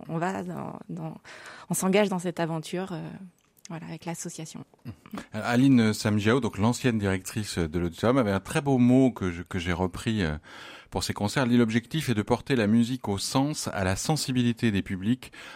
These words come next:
Speaker 2: en situation de handicap psychique. » Nous, nous, je dis nous, comme journalistes, comme invités dans le protocole, on réprime beaucoup nos émotions souvent, sans doute trop, on intellectualise sans doute trop. Est-ce que c'est aussi un public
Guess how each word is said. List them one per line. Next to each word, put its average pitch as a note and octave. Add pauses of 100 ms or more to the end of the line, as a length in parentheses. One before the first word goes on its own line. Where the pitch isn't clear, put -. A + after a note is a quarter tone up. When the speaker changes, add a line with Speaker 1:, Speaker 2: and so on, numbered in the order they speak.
(120)
Speaker 2:
en G#2
situation G#2
de G2+
handicap F#2
psychique. » - (640)
Nous, C3+
nous, A#2
je G2
dis F#2
nous, F#2+
comme E2
journalistes, F#2
comme E2
invités E2
dans E2+
le D#2
protocole, G#2 (460)
on F2
réprime A#2
beaucoup A#2
nos G#2
émotions F2
souvent, G#2+ (340)
sans -
doute -
trop, C3 (380)
on E2
intellectualise G2+
sans F#2+
doute F#2
trop. D3 (300)
Est-ce G#2
que C3+
c'est C3
aussi D#3+
un B2
public B2+